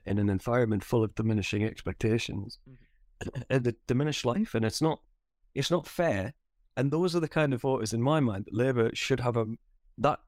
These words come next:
Speaker 1: that should be Labour's core vote.
Speaker 2: Yeah.
Speaker 1: It should be people in these places that are in managed decline,
Speaker 2: Mm.
Speaker 1: um, that have had, you know, their backside kicked for probably thirty, forty years with, uh,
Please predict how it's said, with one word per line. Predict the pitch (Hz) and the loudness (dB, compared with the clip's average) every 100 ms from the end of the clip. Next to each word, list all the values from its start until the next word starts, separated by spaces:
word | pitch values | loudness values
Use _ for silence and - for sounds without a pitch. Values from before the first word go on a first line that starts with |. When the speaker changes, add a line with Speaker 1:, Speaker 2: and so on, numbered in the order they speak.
| - | 0
Speaker 1:
that | 151 - | 2 2
should | - 156 | 0 2
be | |
Labour's | 139 131 117 | 4 4 2
core | - 127 131 | -2 0 0
vote. | 107 90 87 - _ | -2 -6 -8 -12 _
Speaker 2:
Yeah. | 131 120 | -20 -4
Speaker 1:
It | 117 | -2
should | - 127 | 2 2
be | 123 | 2
people | - 127 101 | 2 2 4
in | 107 104 | 2 4
these | 101 - | 2 0
places | - 127 123 104 | 0 0 0 -4
that | - - | -4 0
are | |
in | 104 107 | 2 4
managed | 107 104 - | 2 0 -4
decline, | 110 120 98 87 - _ _ - - 127 | -4 -2 -2 -4 -10 _ _ -20 -20 -12
Speaker 2:
Mm. | - | 0
Speaker 1:
um, | 113 104 104 107 _ - | 2 4 2 -2 _ 2
that | 110 82 - - | 2 2 -8 -2
have | 110 104 - | 0 0 -4
had, | - 113 104 - - _ _ _ _ _ _ _ - | 0 2 2 -4 -18 _ _ _ _ _ _ _ 2
you | 117 | 2
know, | |
their | 101 98 | 4 2
backside | 127 120 - 110 | 0 0 2 0
kicked | - 98 - - _ _ - | 0 -6 -8 -20 _ _ -8
for | - 101 | 0 0
probably | - 135 135 101 | 0 -4 -2 -4
thirty, | 92 - 104 | -4 0 0
forty | - - 104 80 | -2 -4 -2 -2
years | 101 95 - - | -4 -4 -6 -6
with, | 107 101 107 | -6 -2 0
uh, | 101 101 | 0 -2